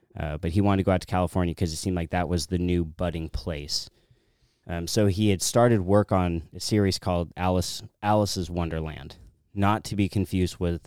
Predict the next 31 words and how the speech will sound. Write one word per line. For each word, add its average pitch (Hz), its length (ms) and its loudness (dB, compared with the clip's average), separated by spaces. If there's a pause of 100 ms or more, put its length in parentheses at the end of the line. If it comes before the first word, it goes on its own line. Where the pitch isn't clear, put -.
Alice 87 340 0
in 90 280 0
Wonderland. 80 460 -6
They're 80 80 -10
completely 90 500 -6
different. - 420 -14 (500)
But 95 120 2
Alice's 107 400 6
Wonderland 95 420 2
was, 85 100 0
like, 82 140 -4
a 78 60 -6
hybrid, 98 500 2
sort 92 220 0
of 90 60 2
like 85 220 -2
Mary 87 260 -2
Poppins, 87 580 -4
in 90 140 -6
that 85 120 -4
it 80 80 -6
had 85 140 -4
a 80 40 -4
live 92 300 2
action 95 300 0
character 82 600 -6 (320)
superimposed 87 800 -4
on 85 320 -2
a 82 340 -2
animated 80 640 -6 (400)
background. 85 580 -6